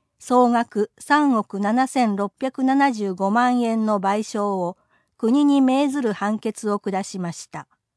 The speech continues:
ハンセン病は、来菌による感染症ですが、感染症の場合、感染を恐れるあまり、その家族も差別の対象となります。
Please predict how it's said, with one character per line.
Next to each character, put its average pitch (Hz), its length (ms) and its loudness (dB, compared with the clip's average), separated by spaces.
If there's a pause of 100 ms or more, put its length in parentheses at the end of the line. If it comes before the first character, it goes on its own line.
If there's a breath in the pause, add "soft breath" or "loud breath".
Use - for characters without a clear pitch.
(1600)
ハ 262 200 2
ン 302 60 2
セ 277 220 2
ン 269 100 6
病 240 320 4
は、 214 240 0 (340)
来 247 260 2
菌 277 320 2
に 262 120 4
よ 247 120 4
る 233 120 0
感 247 260 0
染 247 260 0
症 233 280 -2
で 226 120 -2
す 196 180 -10
が、 160 240 -8 (720)
感 277 220 4
染 285 260 2
症 247 280 0
の 240 160 2
場 214 260 0
合、 196 220 -6 (320)
感 285 260 2
染 285 340 2
を 254 80 4
恐 262 240 -2
れ 269 140 0
る 202 160 0
あ 175 60 -2
ま 175 180 -4
り、 165 160 -10 (500)
そ 262 200 0
の 262 140 6
家 302 160 0
族 254 300 -4
も 175 200 -4
差 294 180 0
別 240 260 -2
の 170 140 -4
対 247 280 -2
象 240 260 -2
と 220 180 -6
な 190 140 -4
り 180 100 -6
ま 156 160 -8
す。 - 220 -20